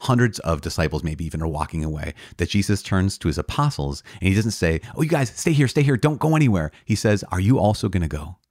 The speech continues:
Will you go away as well?" He <laughs> basically, Jesus is saying, "Everyone can leave me. I'm not changing this teaching," because we can't change the teaching that the Mass, the Eucharist, really is Jesus's body, blood,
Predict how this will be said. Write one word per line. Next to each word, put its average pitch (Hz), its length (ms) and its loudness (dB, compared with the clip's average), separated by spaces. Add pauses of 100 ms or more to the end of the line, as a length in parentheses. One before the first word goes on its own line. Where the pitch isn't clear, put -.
(220)
Will 110 80 6
you 127 120 8
go 120 180 6
away 104 260 4
as 95 140 2
well?" 92 420 -4 (720)
He 123 160 6
<laughs> 123 240 6
basically, 139 360 2
Jesus 120 320 2
is 113 140 2
saying, 123 300 0 (180)
"Everyone 147 320 4
can 113 140 4
leave 143 140 4
me. 104 140 2
I'm 104 160 2
not 117 220 0
changing 117 420 2
this 92 160 2
teaching," 95 440 -4 (180)
because 110 220 0
we 120 80 2
can't - 360 -2 (100)
change 120 380 2
the 98 100 -4
teaching 98 400 -2 (280)
that 101 240 -2 (180)
the 95 80 0
Mass, 110 460 0 (180)
the 98 80 -6
Eucharist, 107 560 0
really 127 300 4
is 101 320 -2
Jesus's 92 560 -2
body, - 440 -2 (140)
blood, 90 360 -4